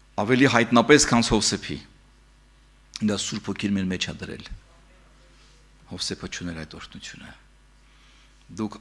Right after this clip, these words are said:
առավել եք Հովսեփից, եղբայրներ, քուրեր։ Աստված ավելի մոտ է ձեզ այսօր, նա ձեր սրտում է բնակվում։ Եվ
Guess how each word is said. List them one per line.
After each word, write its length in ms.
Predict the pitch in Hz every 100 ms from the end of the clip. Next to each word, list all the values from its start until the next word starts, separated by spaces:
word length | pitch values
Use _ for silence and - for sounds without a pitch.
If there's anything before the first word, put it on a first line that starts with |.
| -
առավել 480 | 101 98 87 113 101
եք 120 | 90
Հովսեփից, 540 | - 76 - - 71 -
եղբայրներ, 480 | 85 - - - -
քուրեր։ 320 | - - - - - _ _ _ _ _ _ _ _ _ _ _ _ -
Աստված 380 | - - 104 - - 95
ավելի 260 | 117 113 107
մոտ 320 | 107 117 110
է 40 | 87 90
ձեզ 100 | 82
այսօր, 320 | 80 - - 92
նա 60 | 98 107
ձեր 100 | 110
սրտում 460 | - 110 - 147 135
է 20 | 101
բնակվում։ 560 | 101 87 87 - 73 65 - _ _ _ _ _ - - _ _ _ _ _ _ _ _ - -
Եվ 100 | 87